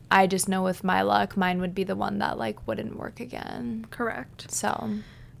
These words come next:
Speaker 2: Um, I do wanna say that a little bit before August, I started on my August T B R.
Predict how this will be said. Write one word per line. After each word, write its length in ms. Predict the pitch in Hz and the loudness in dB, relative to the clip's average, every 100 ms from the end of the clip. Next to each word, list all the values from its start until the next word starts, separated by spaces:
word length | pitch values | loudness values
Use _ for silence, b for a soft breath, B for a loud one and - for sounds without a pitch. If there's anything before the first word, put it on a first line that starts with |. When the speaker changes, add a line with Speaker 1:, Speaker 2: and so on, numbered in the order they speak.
| - | -2
Speaker 2:
Um, 240 | 277 262 254 | 2 4 4
I 200 | 208 262 | 2 0
do 300 | 226 254 254 | 0 0 2
wanna 240 | 285 339 | 2 2
say 340 | - 254 240 | 2 4 4
that 200 | 247 247 | 4 4
a 60 | 240 | 2
little 260 | 214 208 214 | 0 -2 0
bit 180 | 247 247 | 0 -2
before 420 | 233 - 208 208 | -6 -4 -2 0
August, 440 | 180 226 220 226 | 0 0 0 0
I 80 | 233 | -2
started 640 | 220 - - - 214 226 | -2 -2 0 -2 0 0
on 180 | 240 240 | 0 2
my 240 | 247 262 262 | 2 2 2
August 460 | 254 247 262 269 | 2 2 2 0
T 180 | - 269 | 0 -2
B 160 | 262 269 | 0 2
R. 440 | 262 269 269 277 | 2 2 2 -2